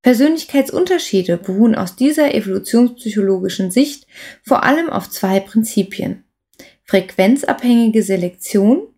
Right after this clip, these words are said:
und konditionale Entwicklungsstrategien. Unter frequenzabhängiger Selektion wird verstanden, dass die Fitness eines Gens von seiner Häufigkeit in der Population abhängt. Ein Beispiel ist das Geschlecht.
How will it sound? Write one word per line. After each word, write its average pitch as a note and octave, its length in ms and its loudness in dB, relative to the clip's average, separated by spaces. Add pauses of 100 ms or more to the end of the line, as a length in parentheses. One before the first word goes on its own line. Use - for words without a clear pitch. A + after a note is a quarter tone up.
(440)
und F#4 260 2
konditionale B3+ 920 0
Entwicklungsstrategien. F3 1300 -4 (1040)
Unter D4 340 2
frequenzabhängiger A3 1080 0
Selektion G3 680 2
wird F#3+ 100 -6
verstanden, G#3 720 -2 (320)
dass A3 160 -2
die G3+ 140 -2
Fitness G3 560 0
eines F#3 360 -4
Gens A3 400 4
von G3+ 200 -2
seiner F3+ 320 0
Häufigkeit A3+ 580 0
in G#3 140 -2
der G3+ 80 2
Population G#3 840 -2
abhängt. - 600 -10 (880)
Ein G3+ 200 4
Beispiel F3+ 500 2
ist C#4+ 240 -2
das C4 160 -2
Geschlecht. - 680 -6